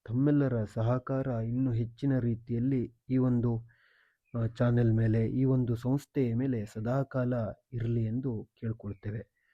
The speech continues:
ನೂರ ಹನ್ನೆರಡು ಸ್ಪರ್ಧಾಳುಗಳು ಒಬ್ಬರಿಗಿಂತ ಒಬ್ಬರು ತುಂಬ ಚೆನ್ನಾಗಿ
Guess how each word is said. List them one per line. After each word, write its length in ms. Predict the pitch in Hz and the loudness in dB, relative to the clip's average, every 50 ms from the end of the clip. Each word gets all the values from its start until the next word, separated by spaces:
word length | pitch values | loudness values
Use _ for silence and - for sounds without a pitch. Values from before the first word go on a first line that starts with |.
| _ _ _ _ _ _ _ _ _ _ _ _ _ _ _ _ _ _ _ _ _ _ _ _ _ _ _ _ _ _ _ _ - | _ _ _ _ _ _ _ _ _ _ _ _ _ _ _ _ _ _ _ _ _ _ _ _ _ _ _ _ _ _ _ _ -2
ನೂರ 340 | 123 120 120 127 135 143 151 | 0 2 4 4 6 6 6
ಹನ್ನೆರಡು 680 | 151 143 117 98 110 123 131 139 143 143 139 127 123 | 6 6 4 2 2 2 4 4 4 4 4 2 0
ಸ್ಪರ್ಧಾಳುಗಳು 880 | 113 - - - 127 110 104 104 98 120 113 110 110 110 120 135 139 123 | -4 -6 -10 -6 -6 -4 -4 -2 0 0 0 0 0 -2 -2 -2 -2 -4
ಒಬ್ಬರಿಗಿಂತ 880 | 113 110 - - 110 110 104 104 - 135 127 131 123 123 120 117 120 | -4 -6 -8 -8 -8 -8 -8 -4 -4 -4 -2 -2 -2 -2 -2 -2 -2
ಒಬ್ಬರು 500 | 123 110 104 104 101 117 123 120 107 101 | -2 -2 -2 -4 -6 -6 -6 -6 -8 -8
ತುಂಬ 480 | - - - 117 120 127 127 127 123 120 | -12 -12 -8 -4 -4 -2 0 0 -2 -2
ಚೆನ್ನಾಗಿ 680 | 117 - - 110 110 107 110 110 107 101 107 104 - | -4 -6 -6 -4 -2 -2 -2 -2 -4 -4 -8 -12 -12